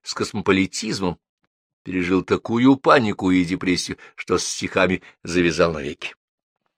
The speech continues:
«Я писал стихи и плакал, словно сам себя пытал, то сажал себя я на кол, то себя четвертовал. Выдал всё бумаге белой, не скрывая ничего, и бумага не стерпела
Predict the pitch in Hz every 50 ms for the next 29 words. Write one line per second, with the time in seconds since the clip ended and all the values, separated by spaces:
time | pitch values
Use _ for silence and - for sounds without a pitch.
0 | _ _ _ _ _ _ _ _ _ _ _ _ _ _ _ _ _ - - -
1 | 92 - - 139 165 170 165 - - - - 165 160 - - - 156 175 170 156
2 | - - _ _ _ _ _ _ 120 139 143 - _ - 90 104 147 156 143 -
3 | - 117 104 90 - - - - 95 92 92 92 90 - - - 139 160 147 -
4 | - - 120 123 139 147 143 - _ _ _ _ _ - - - - - 131 139
5 | 127 101 - - _ _ _ _ - 104 - - - - 92 104 107 104 - -
6 | - 95 95 95 98 95 104 101 95 101 139 151 139 - - 113 107 - 120 110
7 | - - 101 101 98 - _ _ _ - - - 95 - - 90 87 85 - 92
8 | 90 95 123 127 117 110 - _ _ _ _ _ _ _ _ _ _ - 156 196
9 | 190 175 147 170 160 147 - - - - 147 160 151 127 135 135 127 120 131 131
10 | 120 110 110 107 98 92 101 113 117 104 101 98 - _ - - - - - 95
11 | 95 90 - - 92 92 98 135 170 170 160 156 151 151 147 143 - - 117 110
12 | 113 117 - - - - _ _ 117 110 104 107 101 104 107 101 90 92 92 92
13 | 90 85 - - - - - 90 90 92 - - 131 151 160 147 147 147 139